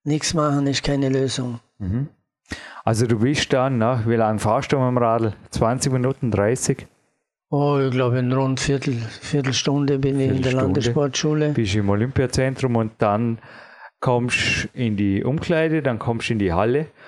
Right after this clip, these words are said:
Speaker 2: und dann beginnst du mit Jogging, habe ich oft gesehen.
Speaker 1: Ja,
Speaker 2: Wie
Speaker 1: zuerst renne ich einmal ein paar Mal um
Speaker 2: Ja,
Speaker 1: in
Speaker 2: genau.
Speaker 1: der Halle ringsum und dann später setzen wir auf den Boden, mach da verschiedene Übungen.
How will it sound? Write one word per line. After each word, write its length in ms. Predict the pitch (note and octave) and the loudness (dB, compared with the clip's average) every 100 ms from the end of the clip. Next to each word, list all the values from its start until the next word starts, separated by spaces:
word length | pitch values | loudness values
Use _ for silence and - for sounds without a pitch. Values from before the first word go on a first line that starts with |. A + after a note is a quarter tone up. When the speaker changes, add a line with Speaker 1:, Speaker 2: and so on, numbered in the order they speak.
| - - - | -20 -20 -14
Speaker 2:
und 120 | A2 | -6
dann 260 | A#2+ A#2 C3+ | -2 -2 0
beginnst 460 | B2 B2 C3 - | -2 -2 -2 -2
du 60 | C3+ | 0
mit 260 | A#2+ A2+ - | 0 0 -2
Jogging, 580 | - D3 - A2+ F#2 D#2 - | -2 0 0 0 0 -4 -4
habe 180 | G#2+ G#2 | -2 0
ich 100 | F#2 | 0
oft 260 | A#2+ - | -2 -4
gesehen. 460 | A2+ F2+ G2 A#2 D3 - | -4 0 0 0 -4 0
Speaker 1:
Ja, 140 | G3+ | 0
Speaker 2:
Wie 60 | C3+ | 2
Speaker 1:
zuerst 300 | F3+ F3 - | 2 2 2
renne 260 | E3+ F3 D#3+ | 2 2 2
ich 60 | |
einmal 200 | D3+ D3+ | 2 2
ein 100 | D3+ | 2
paar 200 | D3 D3 | 2 2
Mal 160 | D3 C#3+ | 2 2
um 100 | D3 | 2
Speaker 2:
Ja, 80 | C#3+ | 2
Speaker 1:
in 80 | - | 2
Speaker 2:
genau. 80 | D3 | 2
Speaker 1:
der 160 | C#3+ C3+ | 2 2
Halle 300 | C#3+ D#3+ D3+ | 2 2 2
ringsum 640 | D3 C#3 B2+ D#3 E3 C#3+ C3 E3+ | 2 0 0 0 0 -2 -6 -4
und 420 | D#3+ C3+ - - | -4 -4 -6 -2
dann 240 | C#3+ C#3 | 0 0
später 640 | C3 - C#3+ C3+ D3+ C#3 C3 | -4 -2 0 0 0 0 -2
setzen 480 | - D3 B2+ - D3 | -4 -4 -2 -2 -2
wir 80 | |
auf 120 | C3 D3+ | -2 -2
den 120 | C#3 | 0
Boden, 420 | C#3+ C#3+ D3 C#3+ | 0 0 0 0
mach 220 | C3+ A#2 | 0 -2
da 180 | - C#3+ | -2 -2
verschiedene 560 | C3+ B2+ D3 C#3+ D3+ D3 | 0 -2 -2 0 0 0
Übungen. 480 | C#3 C#3+ C#3+ C#3+ | 0 0 0 -2